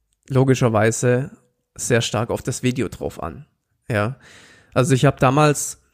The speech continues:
schon gemerkt, dass das Video super wichtig ist, wie gut etwas konvertiert, selbst bei so einer Affiliate-Vergleichsseite.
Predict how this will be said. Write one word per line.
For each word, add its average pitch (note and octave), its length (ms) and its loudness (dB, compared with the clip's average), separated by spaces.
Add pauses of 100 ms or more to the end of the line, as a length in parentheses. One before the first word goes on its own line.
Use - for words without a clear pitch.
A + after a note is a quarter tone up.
(120)
schon C3 340 0
gemerkt, B2 440 4
dass - 160 0
das - 220 -4
Video D3+ 560 6 (520)
super D3 580 0
wichtig C#3 340 2
ist, B2+ 280 -2 (180)
wie C3+ 280 -2
gut C3 280 -4
etwas - 280 -6
konvertiert, B2 600 0 (880)
selbst - 320 2
bei A#2+ 120 4
so B2+ 80 2
einer A#2 140 2
Affiliate-Vergleichsseite. A2 1200 -2